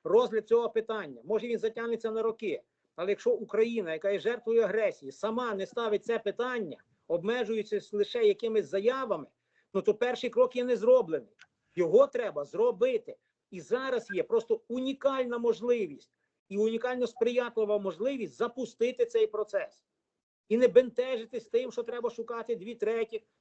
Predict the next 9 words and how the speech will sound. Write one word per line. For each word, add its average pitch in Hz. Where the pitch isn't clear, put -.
із 196
ста 226
дев'яносто 220
з -
копійками 220
країн, 202
що 190
є 196
не-, 208